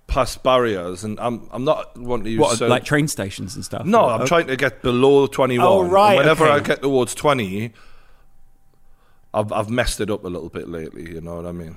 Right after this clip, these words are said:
Speaker 1: So
Speaker 2: I'm not, I'm not being funny. You, I've seen you messed it up a little bit. You know, I've seen the meals. What happened?
Speaker 1: Without going on, uh, uh, uh, another, uh,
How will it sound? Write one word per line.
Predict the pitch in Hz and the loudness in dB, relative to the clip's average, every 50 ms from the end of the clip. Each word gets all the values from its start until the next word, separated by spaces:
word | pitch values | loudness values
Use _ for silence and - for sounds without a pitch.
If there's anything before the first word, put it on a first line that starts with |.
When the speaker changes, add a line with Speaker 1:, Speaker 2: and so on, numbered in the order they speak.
| - _ | -20 _
Speaker 1:
So | - - - 76 64 - - - - _ - | -20 -16 -16 -14 -14 -16 -18 -20 -10 _ -2
Speaker 2:
I'm | 143 143 | 0 0
not, | 160 165 170 165 165 - | 0 -2 -4 -6 -8 -6
I'm | 147 139 147 | -4 -2 -2
not | 165 160 156 | 0 0 0
being | 151 147 135 | -2 -2 -2
funny. | - 123 107 107 113 120 123 - - 127 131 - - - - - _ _ _ _ _ _ _ _ _ _ _ | -4 -6 -6 -6 -6 -6 -8 -10 -14 -20 -20 -20 -20 -20 -20 -20 _ _ _ _ _ _ _ _ _ _ _
You, | - 123 123 110 - - | -12 -10 -10 -10 -8 -6
I've | - 117 107 - | -6 -4 -4 -4
seen | - - 156 143 | -4 -2 -2 0
you | 131 123 | 0 0
messed | 120 117 110 - - | -2 -2 -4 -8 -10
it | - | -10
up | 113 101 - - | -12 -12 -12 -10
a | |
little | 104 101 101 95 | -10 -10 -10 -8
bit. | 101 107 123 - _ _ _ _ _ _ - - - | -10 -10 -10 -12 _ _ _ _ _ _ -20 -20 -16
You | - 120 117 | -12 -12 -10
know, | 110 104 | -10 -10
I've | 107 113 - | -12 -10 -8
seen | - - 135 131 131 | -6 -4 -2 0 0
the | 135 120 | 0 -2
meals. | 110 101 101 113 120 - - - - - _ _ _ _ _ _ _ - _ _ _ _ _ _ | -2 -4 -4 -6 -8 -10 -12 -14 -16 -20 _ _ _ _ _ _ _ -20 _ _ _ _ _ _
What | - 123 127 127 | -4 -2 -2 0
happened? | 139 143 - 113 98 87 - - | -2 -2 -4 -8 -12 -14 -12 -4
Speaker 1:
Without | - 135 143 175 175 160 117 | 0 2 4 4 4 2 2
going | - 156 147 147 147 139 139 | 4 4 6 6 6 4 4
on, | 135 131 127 127 131 117 110 | 4 4 4 4 2 0 -2
uh, | 120 | -4
uh, | 123 - 110 120 117 110 - | -4 -2 0 0 -2 0 0
uh, | 117 123 78 104 117 - | 0 0 0 -2 -4 -4
another, | - 117 123 120 113 120 113 110 110 110 - - - - | -4 -2 -2 0 0 2 2 2 0 -2 -4 -10 -16 -12
uh, | - 107 107 107 104 104 | -6 -4 -2 -2 -2 -2